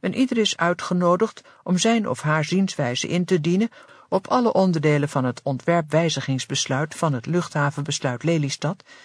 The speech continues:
en op de geactualiseerde versie van de milieueffectrapportage,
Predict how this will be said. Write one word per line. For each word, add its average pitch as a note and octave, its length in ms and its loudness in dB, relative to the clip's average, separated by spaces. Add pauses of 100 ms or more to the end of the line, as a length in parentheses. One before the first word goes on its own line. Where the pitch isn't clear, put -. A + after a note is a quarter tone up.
(400)
en A3+ 260 2
op A#3 160 0
de G#3 160 2
geactualiseerde F3 880 0
versie D3+ 440 -2
van C#3+ 180 0
de C3 120 -4
milieueffectrapportage, C3+ 1600 -2